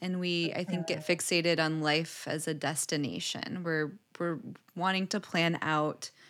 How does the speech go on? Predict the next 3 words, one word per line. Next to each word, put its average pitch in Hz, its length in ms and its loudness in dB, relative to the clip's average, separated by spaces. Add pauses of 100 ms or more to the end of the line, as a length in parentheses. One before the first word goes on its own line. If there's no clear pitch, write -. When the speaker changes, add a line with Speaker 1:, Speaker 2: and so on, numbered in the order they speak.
(600)
Speaker 1:
what's - 360 0
next - 680 2 (100)
and, 160 680 0